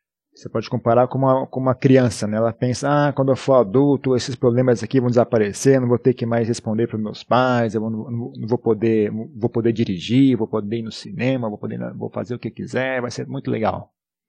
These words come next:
Aí ela fica adulta e é verdade, realmente os problemas de criança dela desapareceram, só que aí vem um novo jogo de problemas,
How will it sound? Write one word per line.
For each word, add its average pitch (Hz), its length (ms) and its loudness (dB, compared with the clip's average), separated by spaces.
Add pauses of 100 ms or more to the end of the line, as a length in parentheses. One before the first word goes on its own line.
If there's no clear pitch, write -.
(640)
Aí 104 160 -2
ela 123 160 0
fica 135 340 0
adulta 139 420 0
e 175 60 4
é 180 60 0
verdade, 170 380 2
realmente 127 260 -2
os - 120 -16
problemas 156 460 6
de 170 80 4
criança 143 480 2
dela 143 160 8
desapareceram, 143 640 2
só 123 140 -6
que 131 100 -6
aí 131 100 4
vem 139 120 2
um 123 220 -2
novo 156 400 4
jogo 135 240 2
de 117 80 -8
problemas, 123 720 -2